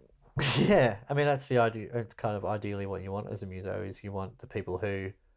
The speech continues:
uh, book you to care. But so often,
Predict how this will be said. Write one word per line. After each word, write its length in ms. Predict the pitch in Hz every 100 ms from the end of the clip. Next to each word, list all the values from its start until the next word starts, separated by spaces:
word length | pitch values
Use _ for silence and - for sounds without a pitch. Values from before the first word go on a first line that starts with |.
| _ _ _ _ _
uh, 380 | - 101 92 90 101
book 200 | 110 110 101
you 180 | 92 110 _ _ _ _ _ _ _
to 100 | -
care. 380 | 131 110 87 - _ _ _ _
But 120 | 131
so 200 | 135 165
often, 280 | 104 101 98